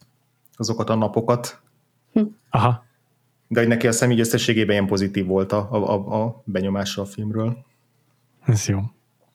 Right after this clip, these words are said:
Speaker 3: Én nekem még egy témám van, ez a, mit András kicsit pedzegettél, hogy sokan kérdezték a korabeli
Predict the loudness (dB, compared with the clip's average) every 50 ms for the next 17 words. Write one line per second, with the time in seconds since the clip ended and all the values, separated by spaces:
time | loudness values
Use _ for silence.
0 | _ _ _ -14 -12 -10 -8 -8 -10 -10 -12 -14 -14 -14 -16 -16 -18 -18 -20 -20
1 | -20 -20 -20 _ _ _ _ _ 0 2 2 4 2 2 2 2 4 4 4 4
2 | 4 4 4 4 4 4 4 2 2 -2 -2 -2 0 0 -2 -2 _ 2 2 4
3 | 4 4 4 4 4 2 4 4 4 4 4 2 2 0 -2 -2 0 2 0 0
4 | -2 -4 -12 -16 -16 -18 -20 -6 -2 -2 -2 0 0 2 2 4 4 2 2 2
5 | 0 -4 -6 -8 -12 -18 -20 -20 -20 -20 _ _ _ -16 -16 -16 -14 _ -8 -2
6 | -2 0 2 2 2 2 2 2 2 2 2 2 2 2 2 2 0 0 0 0
7 | 0 2 2 2 2 0 0 0 -2 0 2 0 2 2 2 0 -2 -4 _ -2
8 | 0 0 2 2 2 2 2 2 0 0